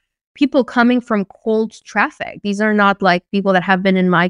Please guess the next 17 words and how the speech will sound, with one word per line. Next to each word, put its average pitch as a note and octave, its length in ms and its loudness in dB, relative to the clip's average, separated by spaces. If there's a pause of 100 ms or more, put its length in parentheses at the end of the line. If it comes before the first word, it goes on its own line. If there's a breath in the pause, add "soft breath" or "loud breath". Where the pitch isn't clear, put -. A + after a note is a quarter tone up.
community G3 420 2
for F#3 200 -2
a F3+ 40 0
long E3+ 200 -4
time. F#3 420 -2
So, F3 460 -4
'cause F#3+ 180 -4
I F#3 60 2
was F3+ 160 -6
running F3+ 260 -4
the F3+ 160 -8
ads F3 400 0
and F3+ 180 -6 (360)
generating F#3 560 0
the F3+ 100 -2
leads. F3+ 340 -2
So, F#3 380 0